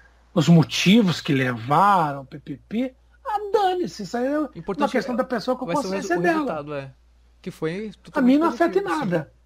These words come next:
Speaker 1: Afetou a menina, mudou a vida da menina. Transformou a vida da menina numa coisa maravilhosa. Ponto.
Speaker 2: O ra-, é.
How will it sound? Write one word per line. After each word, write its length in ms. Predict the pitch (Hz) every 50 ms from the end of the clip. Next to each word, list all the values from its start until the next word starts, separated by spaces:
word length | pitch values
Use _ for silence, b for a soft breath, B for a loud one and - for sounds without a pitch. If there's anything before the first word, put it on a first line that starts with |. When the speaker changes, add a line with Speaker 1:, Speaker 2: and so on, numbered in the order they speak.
| _ _ _ _ _ _ _ _ _ _ _ b b b b b b b b
Speaker 1:
Afetou 380 | - 165 - 208 185 - - 214
a 40 |
menina, 520 | 220 247 254 247 254 269 262 247 202 139 127
mudou 320 | 151 170 175 156 180 226
a 40 | 233
vida 240 | 175 185 185 156 175
da 120 | 151 165
menina. 540 | 160 160 151 147 143 139 135 135 135 - - _ _ _ _ _ _ _ _ _ _ _ _ _ _ _ -
Transformou 440 | - 170 165 - 214 196 190 214 226
a 40 | 220
vida 200 | 190 208 175 190
da 80 | 175 170
menina 160 | 170 175 190
numa 100 | 208 208
coisa 160 | - 233 208
maravilhosa. 880 | 226 247 247 254 254 247 247 269 262 247 240 247 220 170 143 127 123 - - _ _ _ _ _ _ _ _ _ _ _ _ _ _ _
Ponto. 380 | - 392 381 370 - - - - -
Speaker 2:
O 60 | 135
ra-, 200 | 123 131 131 - - -
é. 320 | 139 139 143 147 147 147